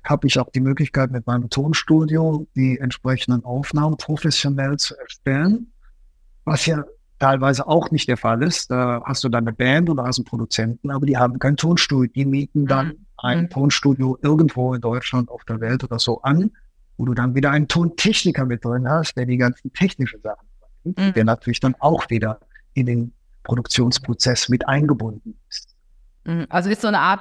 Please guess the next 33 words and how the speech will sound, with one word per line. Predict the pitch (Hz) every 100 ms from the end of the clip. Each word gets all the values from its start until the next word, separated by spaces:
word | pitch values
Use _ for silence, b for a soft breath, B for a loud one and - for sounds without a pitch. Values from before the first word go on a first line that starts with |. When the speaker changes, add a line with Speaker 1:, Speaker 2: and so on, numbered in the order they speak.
| 185
Speaker 2:
wie, | 202 180
wie | 214
Projektmanagement, | - - 214 254 - 208 135 127 - 131 131
ne? | 175
Es | 185
gibt | 170 - 175
einen, | 160 151 -
einen | 175
Leit-, | 139 202 -
Projektleiter | - 175 196 - - 151 180 240 302 269 269 247 -
und |
Speaker 1:
Ja. | 202
Speaker 2:
es | 185 -
gibt | 175 _ _ b b
entsprechende | 180 - 202 208 208 175
Projektmitarbeiter | - 165 165 233 294 262 240 240 233 233
und | 180
das | 185 -
kann | 202 196
permanent | 196 196 185 175 170
wechseln | 175 226 - 269 240 240 226
und, | - 190 190 -
äh, | 165 190 190 185 B B
einer | 165 190 208
trägt | 208 202 -
Speaker 1:
Ja. |
Speaker 2:
dann | 196 175
die | 175
Verantwortung | - 160 190 - 180 190 -
für | -
das | 170 -
komplette | 175 - 156 - 156
Team, | 185 151 127